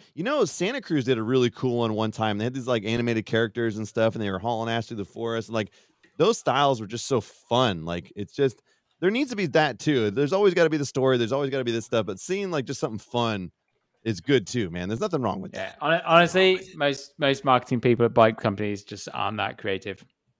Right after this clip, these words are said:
Speaker 2: That's just, like, how it is. And also, they don't have
Speaker 1: Yeah.
Speaker 2: the budget to do that kind of stuff. Like,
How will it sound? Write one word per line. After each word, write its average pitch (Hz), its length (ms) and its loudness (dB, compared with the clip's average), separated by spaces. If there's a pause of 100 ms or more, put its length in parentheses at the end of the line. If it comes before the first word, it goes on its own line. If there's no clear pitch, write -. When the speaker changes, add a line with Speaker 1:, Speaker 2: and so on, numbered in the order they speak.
Speaker 2:
That's - 260 -12
just, - 380 -14
like, 90 360 -4
how 98 180 -6
it 95 60 -4
is. 95 200 -6 (180)
And 165 100 10
also, 170 200 12
they 160 100 12
don't 151 140 10
have 135 100 6
Speaker 1:
Yeah. 127 60 0
Speaker 2:
the 110 80 -2
budget 131 400 4
to - 60 -12
do 131 120 0
that 117 160 2
kind 131 180 0
of 117 60 -2
stuff. - 320 -2 (1040)
Like, 113 360 4